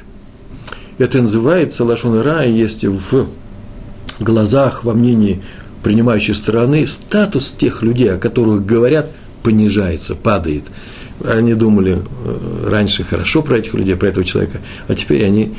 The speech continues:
скептически настроены, скажут: «Ну, вот теперь-то мы знаем, кто он такой». Э, это не ложь.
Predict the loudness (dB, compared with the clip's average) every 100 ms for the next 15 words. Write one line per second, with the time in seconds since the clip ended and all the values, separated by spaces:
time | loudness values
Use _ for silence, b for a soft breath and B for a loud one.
0 | B -8 -6 -2 -2 -2 0 0 2 0
1 | 2 0 2 2 0 0 -2 2 2 2
2 | 0 0 0 -2 0 -4 -6 -14 -16 B
3 | B B B B 0 2 2 0 -4 -2
4 | 0 2 0 -2 -16 -6 2 4 4 2
5 | 0 2 2 -2 -8